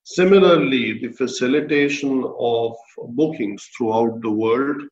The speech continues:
through online travel agents has worked well for the industry. The only difference is, even when you went online and had a look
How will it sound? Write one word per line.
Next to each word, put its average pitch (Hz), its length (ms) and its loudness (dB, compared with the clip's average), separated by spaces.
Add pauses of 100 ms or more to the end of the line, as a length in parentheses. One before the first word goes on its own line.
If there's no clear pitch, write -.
(600)
through 131 200 2 (320)
online 127 460 2
travel 110 400 -2
agents 127 400 -2
has 135 240 0
worked 143 400 0 (120)
well 185 240 6
for 160 240 -2
the 131 140 0
industry. 131 500 -2
The 135 120 -2
only 202 400 0
difference 151 640 -2
is, 101 240 -14
even 190 320 2
when 170 160 2
you 151 120 4
went 131 380 2 (140)
online 135 760 0 (520)
and 135 160 0
had 139 280 2
a 131 60 2
look 160 340 0